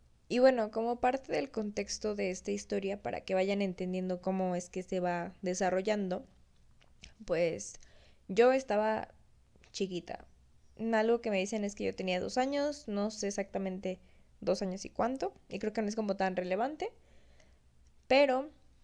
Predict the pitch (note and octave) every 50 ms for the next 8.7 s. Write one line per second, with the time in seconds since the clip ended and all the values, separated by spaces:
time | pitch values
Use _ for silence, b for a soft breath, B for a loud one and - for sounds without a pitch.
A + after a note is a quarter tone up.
0 | - _ _ - - - - - - - A#3 A3 A3 A3 A#3+ B3+ D4+ D4 C#4+ C4+
1 | C#4+ C#4 C#4 C4 A#3+ A#3+ B3 - - G#3 G3 F#3+ F#3 G3 G3+ G#3 - A3 G#3+ G#3+
2 | G#3 - G#3+ G#3 - F#3+ G#3 B3 - b b b b b b - - - - -
3 | - - - - G#3+ G#3+ G#3+ G#3+ G#3+ G#3+ G#3 G#3 G#3 G#3 G#3+ G#3+ G#3 G#3 G#3 G#3+
4 | G#3 G3+ - - - - - _ _ - - - G3+ G#3+ A3 A3+ A#3 B3 B3+ C4
5 | C4+ B3 A#3+ A#3+ - B3 B3+ C#4 D4+ D4+ D4 C4+ A#3+ - G#3 G3+ G3+ G3+ G3+ G3+
6 | G3+ G3+ G3 F#3+ F#3+ F#3 F#3 F3+ - - - - F#3 F3+ F3+ - - - F3 -
7 | A#3+ B3 C#4 D#4 D#4 C#4 A3+ A3 A3+ G#3+ G#3 G3+ G3 - - A3 A#3 A3 A3 G#3
8 | G#3+ G#3 G3+ F#3 E3 E3 E3+ G3 A3 A3 - B3 - -